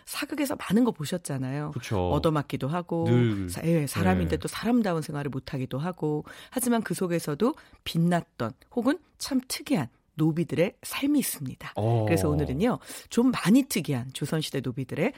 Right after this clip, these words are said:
Speaker 1: 삶에 대해서 들려드릴까 합니다.
Speaker 2: 알겠습니다. 네, 노비 얘기
Speaker 1: 네.
Speaker 2: 하기 전에 그러면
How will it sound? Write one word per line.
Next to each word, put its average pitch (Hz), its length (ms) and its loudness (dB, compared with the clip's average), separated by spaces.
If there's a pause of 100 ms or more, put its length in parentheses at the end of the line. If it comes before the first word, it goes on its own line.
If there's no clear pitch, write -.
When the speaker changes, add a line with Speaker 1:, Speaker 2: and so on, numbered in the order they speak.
Speaker 1:
삶에 226 460 2
대해서 117 260 -2
들려드릴까 165 600 -4
합니다. 147 460 -6
Speaker 2:
알겠습니다. 101 920 0
네, 98 220 2
노비 95 380 0
얘기 87 600 0 (140)
Speaker 1:
네. 127 380 -2
Speaker 2:
하기 214 240 2
전에 165 340 4
그러면 131 380 4